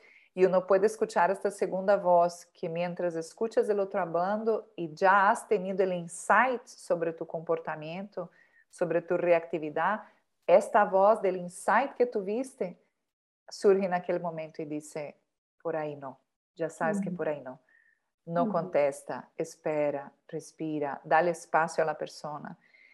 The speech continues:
Speaker 1: Y yo siento que hemos venido acá para eso, ¿no? Para evolucionar,
Speaker 2: Ujú.
Speaker 1: para no actuar. Es como no entrar en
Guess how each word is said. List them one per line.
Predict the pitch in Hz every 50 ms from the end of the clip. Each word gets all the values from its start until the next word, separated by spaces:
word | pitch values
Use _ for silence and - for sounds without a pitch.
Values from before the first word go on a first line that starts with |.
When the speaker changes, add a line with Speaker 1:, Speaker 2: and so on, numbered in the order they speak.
| _ _ _ _
Speaker 1:
Y | - 185
yo | 220 226
siento | 220 - 285 277 339 330
que | - 302 285
hemos | 277 285 294 269
venido | 285 269 254 254 254 262 269
acá | 269 285 277 277
para | - 285 285 285 262
eso, | 247 240 240 240 - 233 220
¿no? | 220 220 220 226 220
Para | - 214 208
evolucionar, | 214 208 214 220 226 233 - - 226 220 202 202 190 190 190 190
Speaker 2:
Ujú. | 190
Speaker 1:
para | 185 175 180 175
no | 175 196
actuar. | 196 196 - - 202 190 180 180 190 202 214 - - - _ _ _ _ _ _ _ _ _
Es | 185 185 -
como | - 208 196 202 220 220 214 214
no | 208 214
entrar | 208 202 208 226 202 196 202 214 214
en | 226 220 214